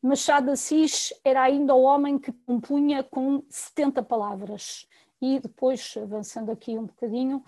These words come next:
a sua influência tem sido sempre negativa.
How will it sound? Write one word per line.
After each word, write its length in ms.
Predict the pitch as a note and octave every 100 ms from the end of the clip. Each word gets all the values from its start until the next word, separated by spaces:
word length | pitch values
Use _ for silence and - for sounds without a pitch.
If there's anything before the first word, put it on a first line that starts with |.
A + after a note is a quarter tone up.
| _ _ _
a 80 | B3+
sua 240 | - D#4
influência 640 | D4+ C#4+ C#4 C#4 D4 - C#4+
tem 240 | C#4+ B3+
sido 560 | A#3+ - D4 C4+ C4+ -
sempre 760 | _ - - D4+ D4 - C#4 C4 - -
negativa. 760 | B3+ C4 B3 A#3+ A3+ F#3 G3+